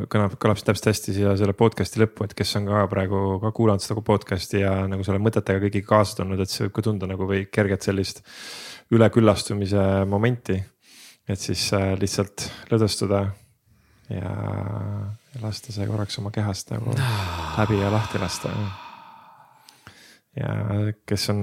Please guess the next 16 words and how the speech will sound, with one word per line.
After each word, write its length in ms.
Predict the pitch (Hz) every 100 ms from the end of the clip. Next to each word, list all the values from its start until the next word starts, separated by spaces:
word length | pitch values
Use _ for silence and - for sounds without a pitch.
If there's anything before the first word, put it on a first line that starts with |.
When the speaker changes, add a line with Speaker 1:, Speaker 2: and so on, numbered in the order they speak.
| 101
Speaker 1:
meil, 160 | 98 98
jah, 260 | 101 104 104
seal 160 | 98
Patreonil 480 | 95 110 101 98 98
La 80 | 98
Familias 480 | - 113 104 98 -
ka, 200 | 117 101
et 80 | 95
need 100 | -
saavad 220 | 98 -
kohe 160 | 98 98
tulla 240 | 98 95
sinna 220 | 104 98
järgi 260 | 101 101 95
kuulata, 440 | 104 107 110 - - 117 107 104 _ _ - - _
äh, 720 | - 101 104 - 107 107 -